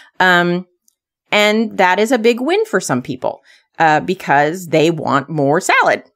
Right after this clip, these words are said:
right? And I can support that. I like salad. Um, and Mike Eads, who kinda takes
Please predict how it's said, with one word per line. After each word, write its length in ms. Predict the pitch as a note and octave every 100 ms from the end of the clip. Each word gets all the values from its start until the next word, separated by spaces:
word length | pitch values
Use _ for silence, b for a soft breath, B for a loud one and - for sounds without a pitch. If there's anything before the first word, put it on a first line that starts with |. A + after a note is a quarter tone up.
| -
right? 240 | F3 C4
And 240 | - B3 C4 _ _ _
I 160 | C#3+ F3
can 160 | E4
support 360 | E4+ A3+ D3 C3+
that. 220 | D3 F3+
I 200 | D#3 F3+
like 280 | A#3 G#3 G#3
salad. 480 | - - - - B3+ b b b _
Um, 340 | F3+ E3+ E3+ - -
and 260 | G#3+ A3 -
Mike 320 | A#3+ E4+ E4+
Eads, 400 | C#4 D4 B3 -
who 340 | C4 A#3+ G#3+
kinda 260 | - A3+ G#3+
takes 500 | G#3+ A#3 A3 - -